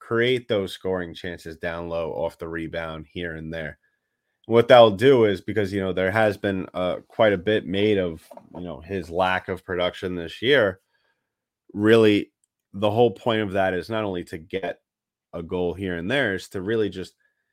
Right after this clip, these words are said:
allow him to, to build some confidence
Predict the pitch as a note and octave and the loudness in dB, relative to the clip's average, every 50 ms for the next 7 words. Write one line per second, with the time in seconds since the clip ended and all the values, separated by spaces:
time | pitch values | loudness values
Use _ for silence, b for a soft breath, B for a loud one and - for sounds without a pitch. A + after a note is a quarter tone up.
0 | _ _ _ _ _ _ _ _ _ _ - F#2 F#2+ F2+ F2+ F#2 F#2 G2+ G#2+ A2 | _ _ _ _ _ _ _ _ _ _ -10 -8 -6 -2 -2 -2 0 0 0 0
1 | A2 A2+ G#2+ G2 F#2 F2 D#2+ D#2 D#2 F2+ - _ _ _ _ _ _ _ _ _ | 0 -2 -4 -4 -4 -6 -8 -10 -12 -16 -20 _ _ _ _ _ _ _ _ _
2 | _ _ _ _ _ D#2+ G#2+ _ _ _ _ _ _ _ _ _ _ _ _ _ | _ _ _ _ _ -20 -20 _ _ _ _ _ _ _ _ _ _ _ _ _
3 | _ - - - G2 F#2 F2 E2 - - _ _ _ - - - F2+ E2 D#2 D2 | _ -14 -8 -6 -6 -4 -6 -8 -10 -14 _ _ _ -18 -12 -10 -10 -10 -10 -12
4 | - - _ _ _ _ _ _ _ _ _ _ _ - _ G#2+ G#2 G#2+ G#2+ G2+ | -14 -18 _ _ _ _ _ _ _ _ _ _ _ -10 _ -2 -2 0 -2 -4
5 | - - - - A2+ G2+ F#2+ F#2+ F2+ F2 E2+ E2+ E2 D#2+ _ _ _ _ _ _ | -6 -10 -4 -2 -2 0 0 -2 -4 -4 -6 -8 -10 -12 _ _ _ _ _ _
6 | _ _ _ _ _ - - - A#2+ A#2+ A#2 - - F#2 D#2 C2 G#1+ - - - | _ _ _ _ _ -12 -2 0 2 2 2 0 -4 -10 -10 -10 -12 -16 -20 -20
7 | - - _ | -20 -20 _